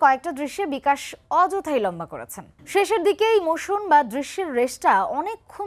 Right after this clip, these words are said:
ধরে রাখতেই এমনটা করেছেন হয়তো, কিন্তু কেন যেন এত দীর্ঘায়িত একটা দৃশ্য ধৈর্যের পরীক্ষা দেবার মতো লেগেছে। ছবিটির ব্যাকগ্রাউন্ড স্কোরগুলো খুবই রিলেভেন্ট ছিল, থিম সংটাও ভালো লেগেছে, আর, আহ, প্রতিটা অ্যাকশনের সাথে যে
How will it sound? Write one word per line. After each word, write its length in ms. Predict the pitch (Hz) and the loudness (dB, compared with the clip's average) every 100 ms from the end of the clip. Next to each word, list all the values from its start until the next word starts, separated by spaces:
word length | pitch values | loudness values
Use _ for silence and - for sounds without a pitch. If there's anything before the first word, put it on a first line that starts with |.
| 330 | -6
ধরে 160 | 247 285 302 | 0 0 0
রাখতেই 400 | 294 - 214 208 233 | -4 -4 -2 0 -2
এমনটা 260 | 208 226 226 190 | -2 -6 -6 -6
করেছেন 300 | 170 185 185 | -6 -8 -10
হয়তো, 220 | 170 - - _ _ - - | -10 -12 -20 _ _ -20 -8
কিন্তু 200 | 330 359 359 | -6 -4 0
কেন 140 | 277 320 349 | 0 0 -2
যেন 120 | 269 190 - 285 | -2 -4 -2 -2
এত 100 | 359 359 | -2 -4
দীর্ঘায়িত 360 | 269 226 254 233 196 | -4 -4 -6 -4 -6
একটা 140 | 214 196 | -6 -10
দৃশ্য 240 | 208 - - 180 233 208 - | -10 -10 -6 -6 -6 -14 -10
ধৈর্যের 440 | 196 302 302 415 339 | -2 -2 0 -4 -2
পরীক্ষা 320 | 320 269 - 190 | -4 -6 -6 -4
দেবার 200 | 185 170 | -2 -4
মতো 140 | 151 165 101 | -6 -12 -14
লেগেছে। 320 | - - - _ _ _ - | -16 -18 -20 _ _ _ -2
ছবিটির 340 | 359 381 392 247 | 0 2 4 4
ব্যাকগ্রাউন্ড 380 | 262 294 370 - | 4 0 -4 -4
স্কোরগুলো 400 | 339 339 320 359 392 - | -2 0 0 -2 -4 -4
খুবই 240 | 339 349 302 | -2 0 2
রিলেভেন্ট 320 | 208 165 151 - | 2 -2 -8 -12
ছিল, 140 | 165 - _ _ _ - | -14 -14 _ _ _ -4
থিম 180 | 277 269 262 | -2 -2 0
সংটাও 360 | 294 277 294 285 262 | -2 2 2 2 0
ভালো 120 | 262 262 | -2 -2
লেগেছে, 300 | 254 247 349 320 | -4 -4 2 4
আর, 80 | 214 208 | 4 0
আহ, 40 | - 190 202 196 | -4 -2 -2 0
প্রতিটা 280 | 285 294 311 220 | -2 -2 2 2
অ্যাকশনের 540 | 208 - 311 302 311 262 | 0 -8 -8 -6 -6 -6
সাথে 240 | 214 254 277 | -8 -6 -6
যে 60 | 240 | -4